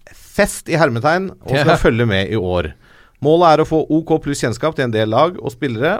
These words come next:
Speaker 1: og fem pluss matcher på stadion. Fortsett med det gode arbeidet med å ta norsk ball på alvor.
Speaker 2: Hør, hør. Flere må gjøre som Kristoffer Aasvik.
Speaker 1: Og ta norsk ball på alvor, ja.
Speaker 2: Ja, og
Speaker 1: Ja.
Speaker 2: ta oppfordringen på reunion som han fikk av meg.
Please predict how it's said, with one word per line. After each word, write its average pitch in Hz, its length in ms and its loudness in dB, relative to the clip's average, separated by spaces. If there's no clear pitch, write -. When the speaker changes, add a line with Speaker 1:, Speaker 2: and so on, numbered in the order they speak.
Speaker 1:
og 143 220 -4
fem 135 180 -4
pluss - 400 -8
matcher 120 320 -6
på 123 80 -4
stadion. 87 400 -4
Fortsett 180 320 -4
med 180 80 -8
det 180 80 -6
gode 143 240 2
arbeidet 107 240 -4
med 143 140 -12
å - 20 -20
ta 104 160 -2
norsk 90 180 -10
ball 90 220 -8
på 113 80 -6
alvor. 147 400 0
Speaker 2:
Hør, 95 160 -6
hør. 104 240 -2
Flere 101 320 -2
må 110 80 -4
gjøre 98 140 -4
som 101 120 -8
Kristoffer 98 460 -10
Aasvik. - 460 -16
Speaker 1:
Og 110 140 -6
ta 117 80 0
norsk 95 240 -6
ball 90 180 -4
på 95 140 -2
alvor, 85 400 -8
ja. 147 60 -10
Speaker 2:
Ja, 90 100 -6
og 98 100 -8
Speaker 1:
Ja. 98 60 -6
Speaker 2:
ta 95 160 -2
oppfordringen 90 720 -6
på 92 240 -6
reunion 90 480 -8
som - 160 -16
han 95 60 -10
fikk 98 160 -14
av 98 80 -10
meg. 131 80 -14